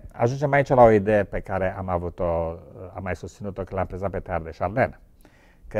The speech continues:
însăși creația Universului este primul act al încarnării Logosului,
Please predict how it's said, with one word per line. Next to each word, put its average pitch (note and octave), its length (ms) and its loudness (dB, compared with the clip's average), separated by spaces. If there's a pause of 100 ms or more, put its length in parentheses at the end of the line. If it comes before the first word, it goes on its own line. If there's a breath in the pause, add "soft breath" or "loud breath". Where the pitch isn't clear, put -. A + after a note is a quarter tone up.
însăși D3 340 0
creația C3+ 440 2
Universului G#2+ 560 -2
este G2+ 440 -2 (360)
primul A2+ 400 2
act A#2+ 280 2
al G2 100 0
încarnării F#2 540 -4
Logosului, E2 640 -2